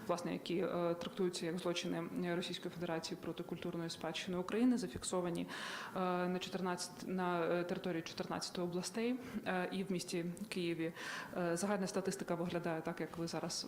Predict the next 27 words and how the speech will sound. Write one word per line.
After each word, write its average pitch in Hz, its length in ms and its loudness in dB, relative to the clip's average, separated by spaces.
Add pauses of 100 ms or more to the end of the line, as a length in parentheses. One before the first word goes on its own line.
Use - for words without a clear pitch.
бачите 170 380 -2
на 170 120 0
екрані. 240 460 6
Е, 226 120 4 (600)
найбільше, 185 680 2 (120)
е, 170 120 2
в 170 80 -4
Харківській 226 440 0
о-, 196 240 0 (120)
точніше, 175 340 -2
найбільше 180 340 2
в 165 60 -2
Донецькій 208 420 2
області. 214 540 2 (840)
Е, 202 60 6
поки 196 260 0
що - 160 2
із 180 240 2
відомих 185 380 4
нам, 185 260 4 (320)
е, 180 480 4
фактів, 196 540 0
е, 175 500 6
далі 170 260 2
йде 165 160 2
Харківська 180 480 0
область, 185 520 2